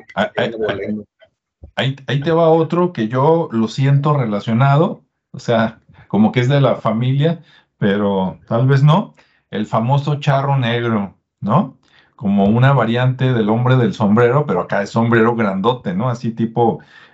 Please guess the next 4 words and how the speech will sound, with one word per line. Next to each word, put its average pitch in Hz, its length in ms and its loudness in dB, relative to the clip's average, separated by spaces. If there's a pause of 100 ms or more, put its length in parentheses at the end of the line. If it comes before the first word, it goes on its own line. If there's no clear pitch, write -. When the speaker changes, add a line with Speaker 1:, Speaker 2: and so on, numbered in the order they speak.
Speaker 1:
este, 87 1040 0 (380)
Vicente 110 500 2
Fernández, 101 760 0
¿no? 151 240 2